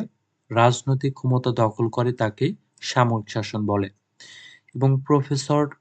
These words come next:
নজরুল ইসলাম বলেন, সামরিক শাসন কতগুলো টেকনিক এর সমন্বয়ে, যার মাধ্যমে সামরিক বাহিনীর পলিসি প্রকাশ পায়।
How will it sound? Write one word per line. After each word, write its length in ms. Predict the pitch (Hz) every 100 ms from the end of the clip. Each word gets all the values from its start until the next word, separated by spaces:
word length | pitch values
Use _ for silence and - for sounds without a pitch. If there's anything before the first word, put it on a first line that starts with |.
| 139
নজরুল 520 | 117 127 123 131 123
ইসলাম 320 | 120 - 123 123
বলেন, 320 | 120 107 107
সামরিক 580 | 110 - 127 123 123 123
শাসন 340 | - 120 - 123 120
কতগুলো 520 | 120 117 123 120 110 127 - - - - _
টেকনিক 500 | 143 135 139 127 107 - -
এর 100 | 110
সমন্বয়ে, 580 | - 127 127 123 110
যার 240 | 104 110 107
মাধ্যমে 400 | 110 110 117 117
সামরিক 540 | 110 - 123 123 123 -
বাহিনীর 400 | 110 104 107 156 214 _ _ _ _
পলিসি 400 | 120 123 127 -
প্রকাশ 380 | 123 110 107 101 -
পায়। 240 | 107 101